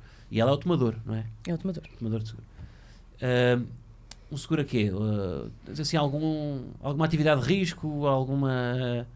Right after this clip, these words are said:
Speaker 1: ah, pá, um seguro,
Speaker 2: Ela
Speaker 1: costumas
Speaker 2: pode
Speaker 1: viajar? Não.
Speaker 2: Tu podes ter, eh, seguro contra terceiros, não é? Para na-, estás sempre a bater em alguém, é tipo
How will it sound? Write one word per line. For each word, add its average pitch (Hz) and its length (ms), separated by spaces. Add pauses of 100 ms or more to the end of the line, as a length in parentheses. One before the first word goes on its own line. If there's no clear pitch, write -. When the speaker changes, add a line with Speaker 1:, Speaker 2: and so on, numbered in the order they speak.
(720)
Speaker 1:
ah, 110 400 (300)
pá, 151 100
um 175 120
seguro, 185 280
Speaker 2:
Ela 180 180
Speaker 1:
costumas 175 100 (140)
Speaker 2:
pode - 20
Speaker 1:
viajar? 185 480 (200)
Não. - 80 (520)
Speaker 2:
Tu 240 80
podes 233 220
ter, 240 200
eh, 220 380
seguro 220 300
contra 226 260
terceiros, 226 460
não 202 100
é? 190 120
Para 202 200
na-, 190 220
estás 190 180
sempre 196 240
a 190 100
bater 196 300
em 196 60
alguém, 196 320
é - 20
tipo 202 160